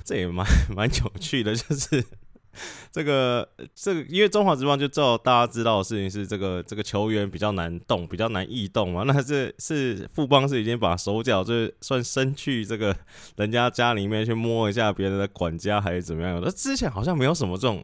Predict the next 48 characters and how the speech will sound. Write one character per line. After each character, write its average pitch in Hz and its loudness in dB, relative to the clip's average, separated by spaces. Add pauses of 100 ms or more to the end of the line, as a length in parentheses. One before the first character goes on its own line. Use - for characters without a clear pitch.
(160)
比 120 -4
较 214 2
没 180 4
有 135 6
这 156 0
种 123 0
状 127 0
况 110 -2
出 117 -4
现， 117 -2
还 101 -2
是 131 0
说 131 4 (320)
耿 92 -4
胖 123 2
这 143 2
个 139 4
算， 156 0 (100)
这 190 -4
个 165 -4
黄 127 2
泰 185 4
龙 147 4
跟 156 0
小 107 2
鸡 139 0
应 143 -4
该 147 0
都 147 2
算 143 2
你 110 0
的 107 2
好 95 -2
朋 107 -2
友， 113 -2
还 104 0
是 120 -6
你 120 -4
有 113 -2
没 - -2
有 101 -2
听 110 -2
到 101 0
什 98 -6
么 92 -2
风 92 -4
声 87 -4
啊？ 90 -4